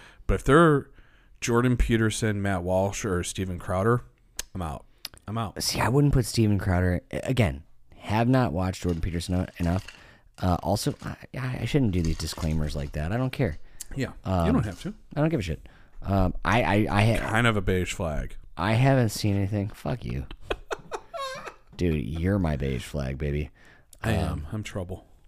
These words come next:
Speaker 2: 'Cause
Speaker 1: But
Speaker 2: your
Speaker 1: not too
Speaker 2: skin
Speaker 1: much.
Speaker 2: tone is so beautifully beige.
Speaker 1: <laughs> I'm trouble, but not that much trouble.
Speaker 2: Yeah.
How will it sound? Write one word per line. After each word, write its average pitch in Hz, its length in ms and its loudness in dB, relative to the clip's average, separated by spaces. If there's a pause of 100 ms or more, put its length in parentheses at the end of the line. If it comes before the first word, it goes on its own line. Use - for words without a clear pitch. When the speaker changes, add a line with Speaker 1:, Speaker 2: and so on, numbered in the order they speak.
(380)
Speaker 2:
'Cause 98 80 -2
Speaker 1:
But 120 100 2
Speaker 2:
your 135 80 4
Speaker 1:
not 135 60 2
too - 80 -4
Speaker 2:
skin 123 160 2
Speaker 1:
much. 90 100 0
Speaker 2:
tone 82 180 0
is 73 120 -2
so 87 160 -2
beautifully 78 460 -8
beige. 110 500 0 (520)
Speaker 1:
<laughs> - 600 -8
I'm 139 120 10
trouble, 123 280 10
but 95 140 -2
not 110 320 0
that 98 300 6
much - 260 -8
trouble. - 360 -4
Speaker 2:
Yeah. 90 120 -2